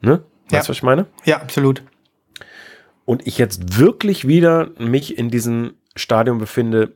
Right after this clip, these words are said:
Speaker 1: meine eigene Sammlung wieder zu entdecken.
Speaker 2: Mhm.
Speaker 1: Weil alles d-, geordnet an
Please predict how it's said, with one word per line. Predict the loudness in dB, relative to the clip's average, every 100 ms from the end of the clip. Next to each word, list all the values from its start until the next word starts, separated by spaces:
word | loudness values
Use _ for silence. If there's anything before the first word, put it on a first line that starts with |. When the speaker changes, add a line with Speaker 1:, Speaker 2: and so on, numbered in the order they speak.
| _ _ _
Speaker 1:
meine | -6 -2 0 0 0
eigene | 2 2 4 2
Sammlung | 4 4 2 2
wieder | 2 2 2
zu | -2
entdecken. | -4 -4 -6 -8 -20 _ _
Speaker 2:
Mhm. | 0 2 2 0 -6 _ _ _
Speaker 1:
Weil | -2 -2 2
alles | 4 4 4 -4 -10 _ _ _ _ _
d-, | -14 -12
geordnet | -2 -2 0 0 2 4 2 0 -16 _ _ _ _ _ _ _ _ _ _ -4
an | -4